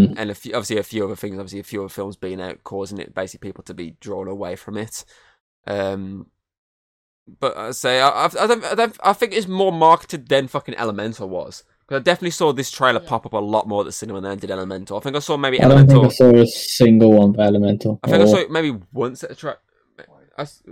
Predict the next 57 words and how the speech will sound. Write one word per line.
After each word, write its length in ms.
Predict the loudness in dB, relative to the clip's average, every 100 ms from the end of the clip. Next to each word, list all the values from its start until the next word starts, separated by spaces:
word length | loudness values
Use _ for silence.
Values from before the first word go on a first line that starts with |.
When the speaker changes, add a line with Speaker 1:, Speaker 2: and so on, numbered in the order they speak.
| -20
Speaker 2:
twice, 280 | -12 -12 -12
I 20 |
think. 160 | -14 -14
I 60 |
thought 120 | -12 -14
it 20 |
was 80 | -12
more 160 | -12
once. 280 | -12 -14 -10
I, 100 | -6
I 160 | -4 -2
remember 220 | -2 -4
the 100 | -6
scene 260 | -6 -6 -6
with 140 | -8
the, 320 | -8 -10 -12 _ _
when 100 | -14
she's 80 | -12
on 60 |
the 60 | -14
train, 460 | -12 -10 -8 -10 -14 _ _ _ _ -14
I 60 |
remember 220 | -8 -6 -6
seeing 240 | -6 -4
that 220 | -6 -6
trailer, 440 | -6 -4 0 -2 -4 _
and 200 | -10 -8
I 60 | -6
don't 140 | -6
remember 180 | -6 -8
seeing 200 | -8 -10
it 60 | -10
again, 220 | -8 -6
but 60 | -4
I 80 | -2
know 140 | -2
this 120 | -4
trailer's 280 | -8 -8 -6
cracking. 260 | -8 -10 -10
I've 60 |
seen 100 | -12
it 40 | -8
about 180 | -8 -6
four 180 | -8
or 40 | -6
five 240 | -8 -10
times 260 | -10 -12 -14
in 60 |
the 60 | -16
cinema. 320 | -12 -12 -12 _ _
Like, 100 | -8
they 60 | -8
constantly 360 | -6 -8 -8 -12
keep 180 | -10
advertising 540 | -10 -12 -10 -10 -8 -8
it. 140 | -10 _ _ _ _ _ _ _
Um, 600 | -6 -4 -4 -8 -14 -18